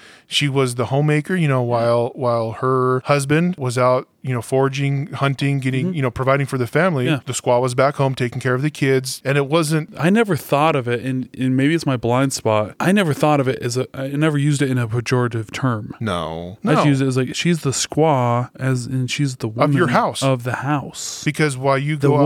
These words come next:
Speaker 2: woman of
Speaker 1: and
Speaker 2: the
Speaker 1: stuff,
Speaker 2: house.
Speaker 1: she's raising the kids, she's
Speaker 2: Right.
Speaker 1: doing what she, you know, as, as her, her duties
Speaker 2: The
Speaker 1: here.
Speaker 2: homemaker
Speaker 1: The
Speaker 2: stuff,
Speaker 1: homemaker.
Speaker 2: right? Yeah.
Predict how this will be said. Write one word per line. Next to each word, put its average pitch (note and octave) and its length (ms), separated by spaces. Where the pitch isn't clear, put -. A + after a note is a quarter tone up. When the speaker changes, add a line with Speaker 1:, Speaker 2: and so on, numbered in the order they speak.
Speaker 2:
woman D#3 180
of C3+ 80
Speaker 1:
and C3 60
Speaker 2:
the B2 60
Speaker 1:
stuff, C#3 140
Speaker 2:
house. E3+ 200
Speaker 1:
she's D3 220
raising C3+ 280
the D#3+ 60
kids, D3 240
she's D#3 240
Speaker 2:
Right. F3 180
Speaker 1:
doing C3+ 320
what C#3 340
she, - 160
you F#3 240
know, C#3 260
as, C3 320
as C3 480
her, C#3+ 240
her C3 160
duties D3+ 320
Speaker 2:
The - 60
Speaker 1:
here. E3 100
Speaker 2:
homemaker F3 420
Speaker 1:
The A#2 60
Speaker 2:
stuff, C#3 160
Speaker 1:
homemaker. A3+ 560
Speaker 2:
right? F3+ 80
Yeah. E3 180